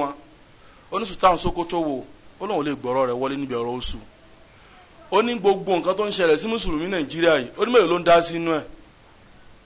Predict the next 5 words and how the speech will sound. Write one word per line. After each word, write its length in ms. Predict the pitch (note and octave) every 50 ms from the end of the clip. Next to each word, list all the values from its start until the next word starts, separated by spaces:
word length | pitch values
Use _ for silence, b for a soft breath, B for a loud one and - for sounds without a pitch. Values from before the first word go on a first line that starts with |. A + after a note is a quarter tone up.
| - - - - - - - - - _ _ - - - - - - - - - - - - - - - - - - - - - - - - - - - -
Mo 60 | F3+ F#3
ní 100 | G3+ G3+
bíi 160 | F#3 G3 F#3+ F#3
kí 180 | - - F#3+
ni? 180 | F3+ E3 D#3 D3+